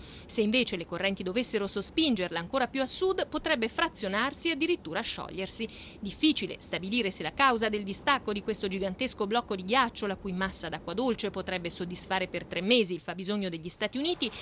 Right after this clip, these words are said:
sia imputabile al surriscaldamento climatico. Era da anni che non accadeva un simile evento nell'Artico, da quando nel millenovecentosessantadue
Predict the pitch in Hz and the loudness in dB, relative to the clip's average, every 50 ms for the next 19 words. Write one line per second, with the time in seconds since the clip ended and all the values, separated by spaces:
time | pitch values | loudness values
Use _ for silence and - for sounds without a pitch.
0 | - - - - - 339 311 240 247 254 - - 311 - - 320 330 349 370 359 | -10 -8 -4 2 4 6 6 6 6 2 2 -2 -4 0 2 4 4 6 4 4
1 | 330 233 214 220 - - - 330 311 311 294 - - 294 294 269 320 285 196 151 | 4 4 2 2 -2 0 0 0 0 0 -2 -2 0 -2 0 2 0 0 0 -2
2 | - - 202 - 226 214 190 - - 165 - 185 - 190 185 - - - - - | -2 -4 -2 0 0 0 0 -2 -6 -8 -8 -4 -4 -4 -6 -6 -10 -16 -14 -12
3 | - 214 202 185 175 196 220 254 302 339 381 - - - 330 330 311 311 - - | -4 -4 -2 -2 2 4 4 4 4 2 0 -2 -2 -2 -2 0 0 0 2 2
4 | 330 311 330 302 302 302 277 - - 330 311 302 285 277 285 285 262 214 185 202 | 2 2 4 2 2 2 2 0 0 0 0 2 2 4 4 4 2 2 0 -2
5 | 185 180 180 180 170 160 160 160 - - 175 - 180 - - 208 208 - 247 233 | -2 -2 0 2 2 2 2 0 -2 -6 -6 -4 -4 -4 -2 -4 -4 2 4 4
6 | 208 180 170 165 160 156 156 160 165 165 160 156 160 147 160 - - 220 220 - | 4 4 0 -6 -6 -6 -6 -8 -6 -6 -6 -6 -4 -6 -4 -2 0 -2 0 0
7 | 214 196 - 226 - - 254 247 - - 269 226 180 170 180 | -2 0 0 0 2 2 0 0 0 0 0 0 0 -2 -4